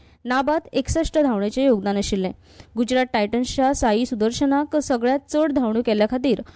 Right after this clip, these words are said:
ऑरेंज कॅपाचो पुरस्कार मेळ्ळो. मुंबय इंडियन्सच्या सूर्यकुमार यादव हांकां उत्कृश्ट फलंदाजी खातीर मोस्ट व्हॅल्युएबल प्लेयर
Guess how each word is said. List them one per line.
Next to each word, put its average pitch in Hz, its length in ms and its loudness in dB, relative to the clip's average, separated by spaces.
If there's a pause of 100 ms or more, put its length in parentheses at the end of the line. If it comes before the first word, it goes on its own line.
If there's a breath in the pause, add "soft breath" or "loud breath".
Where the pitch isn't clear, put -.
(140)
ऑरेंज 302 340 2
कॅपाचो 214 400 0
पुरस्कार 220 480 0
मेळ्ळो. 214 240 0 (840 loud breath)
मुंबय 302 280 2
इंडियन्सच्या 320 560 0
सूर्यकुमार 233 560 0
यादव 240 460 2
हांकां 214 300 0
उत्कृश्ट 302 540 0
फलंदाजी 214 520 0
खातीर 254 260 2 (340 soft breath)
मोस्ट 302 300 2
व्हॅल्युएबल 240 460 0 (400)
प्लेयर 262 320 0